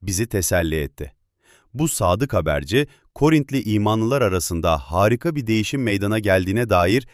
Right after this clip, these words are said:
sevindirici haberi getirdi. Pek çok kişi, Pavlus'un mektubunda yer alan talimatları kabul etmiş ve günahlarından tövbe etmişlerdi. Hayatları artık Hristiyanlık için bir yüz karası değildi.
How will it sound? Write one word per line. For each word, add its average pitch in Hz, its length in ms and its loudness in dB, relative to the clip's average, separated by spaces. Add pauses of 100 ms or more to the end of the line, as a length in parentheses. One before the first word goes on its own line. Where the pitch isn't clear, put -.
(120)
sevindirici 104 640 2
haberi 98 360 2
getirdi. 76 460 -6 (680)
Pek 202 220 2
çok - 220 -2
kişi, 127 340 -2 (300)
Pavlus'un 139 480 2
mektubunda 113 580 0
yer 117 120 4
alan 92 240 0
talimatları 92 720 0
kabul 90 320 -2
etmiş 104 420 0 (300)
ve 113 80 4
günahlarından 104 800 2
tövbe 92 400 2
etmişlerdi. 69 680 -6 (560)
Hayatları 101 580 2
artık 113 440 0
Hristiyanlık 104 580 0
için 135 300 -4
bir 95 60 -4
yüz 101 280 -2
karası 110 420 0
değildi. 90 400 -2